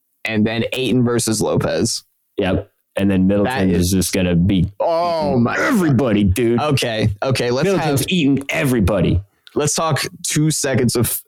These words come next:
Speaker 1: standum here for Khris Middleton. His three-point release is ungodly right now.
Speaker 2: Yep.
Speaker 1: It looks good every single time. There's
Speaker 2: Yep.
Speaker 1: just, there's no motion but snap.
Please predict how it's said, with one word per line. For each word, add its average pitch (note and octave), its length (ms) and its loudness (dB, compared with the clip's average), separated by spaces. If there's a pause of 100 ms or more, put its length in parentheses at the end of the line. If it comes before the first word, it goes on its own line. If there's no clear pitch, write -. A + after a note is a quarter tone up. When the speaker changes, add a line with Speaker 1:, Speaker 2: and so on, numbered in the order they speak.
Speaker 1:
standum G#2+ 640 0
here G#2+ 200 2
for G#2 120 0
Khris A#2 300 -2
Middleton. G#2 480 0 (840)
His F3+ 360 -2
three-point A#2 560 2
release C3 600 0 (1700)
is C#3 200 0
ungodly G2+ 640 2
right E2 240 -2
now. A#1+ 260 0 (300)
Speaker 2:
Yep. F2+ 380 -2
Speaker 1:
It E3+ 180 -2
looks F#3 300 0
good A#3 540 0
every D#3+ 680 0
single B2+ 500 0
time. A2 440 0
There's B2 260 2
Speaker 2:
Yep. F#2+ 100 0
Speaker 1:
just, B2 300 -2 (340)
there's C#3 260 0
no D#3+ 200 2
motion C#3 460 2
but - 160 0
snap. - 640 -2